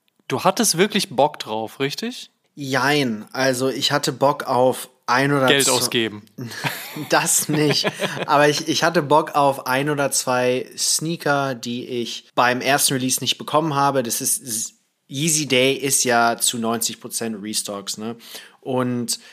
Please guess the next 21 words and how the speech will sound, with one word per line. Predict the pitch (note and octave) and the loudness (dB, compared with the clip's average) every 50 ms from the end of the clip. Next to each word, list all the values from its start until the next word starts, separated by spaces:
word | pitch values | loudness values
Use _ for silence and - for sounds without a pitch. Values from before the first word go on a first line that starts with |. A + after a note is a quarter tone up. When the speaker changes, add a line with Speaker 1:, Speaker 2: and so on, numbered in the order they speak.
| - - - | -20 -20 -8
Speaker 2:
da | - - C#3 | -2 0 0
habe | C3 C#3 | 0 0
ich | C3 - | -2 -2
mir | D3 | -2
dann | C#3+ C#3 C3+ C3+ | 0 0 0 0
so | B2 B2 | -2 -4
ein | B2 A#2 | -6 -4
paar | - B2+ B2 A#2 | -2 0 2 2
rausgesucht. | D3 F#3 F3+ - - E3+ D3+ D#3+ D#3 - - | 2 2 2 0 -2 -4 -4 -6 -6 -6 -4
Es | A#2 - - | -4 -4 -2
gab | - B2 A#2+ - | -2 -4 -4 -4
ja, | B2 A2 | -6 -8
wie | B2 A#2 | -6 -6
gesagt, | B2 A2+ A#2+ A#2 A#2+ - | -4 -2 -2 -2 -4 -4
genug | - C3 C#3 D3 D3 C#3+ | -4 -2 -2 -2 -2 -2
Leaks. | C#3 C3 D3+ G3 A#3 A#3 - - - - - | -2 0 0 0 0 0 0 0 0 0 2
Dann | - C3 C#3+ C3+ | 2 2 2 0
konnte | - D3 C#3 D3 C3+ | 0 -2 -2 0 -2
man | C3 B2+ | -4 -4
auch | A2+ B2+ A2+ | -4 -4 -4
sehen, | A2 G#2+ G#2+ C3 C3 C#3 C#3+ C#3+ C#3+ | -4 -4 -2 -2 0 0 -2 -2 -4